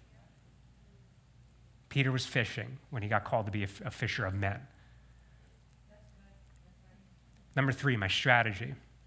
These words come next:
Separated. Separated means aphorizo. That's in Greek, aphorizo. It means to rail off, to separate, to place apart.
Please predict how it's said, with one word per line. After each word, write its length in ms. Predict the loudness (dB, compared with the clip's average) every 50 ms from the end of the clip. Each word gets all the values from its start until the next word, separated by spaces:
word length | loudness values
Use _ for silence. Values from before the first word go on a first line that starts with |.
| -20 -20 -20 -20 -20 -20 -20 -20 -20 -20 -20 -16 -10
Separated. 720 | -2 4 4 4 4 4 -2 -2 -2 -4 -8 -10 -12 -14 -18 -20 -20 -20 -20 -20 -20 -20 -20 -20 -20 -20 -20 -20 -20 -20 -20 -20 _ -20 -20 -20 -20 -20 -20 -20 -20 -20 -20 -20 -20 -20 -20 -20 -20 -20 -20 -20 -20 -20 -12
Separated 560 | 2 4 4 4 4 4 2 2 2 2 0 2
means 240 | 2 0 0 -2
aphorizo. 800 | -2 4 4 4 4 4 0 0 0 0 0 0 -2 -2 -2 -6 -10 -10 -6 -6
That's 160 | -6 -4 -4
in 80 | -4
Greek, 280 | -2 -2 -2 -2 -2 -2
aphorizo. 540 | -2 -2 -2 0 -2 -2 -2 -2 -2 -4 -6
It 720 | -6 -10 -14 -16 -20 -20 -20 -20 -20 -20 -20 -20 -12 -6
means 200 | -6 -4 -4 -4
to 100 | -4 -4
rail 300 | 0 2 2 2 2 2 2
off, 160 | 0 0 -2 -4
to 80 | -8
separate, 500 | -8 -4 -2 -2 -2 -2 -4 -4 -4 -6
to 60 | -8
place 300 | -8 -4 -4 -4 -4 -4
apart. 380 | -8 -8 -4 -2 -2 -2 -2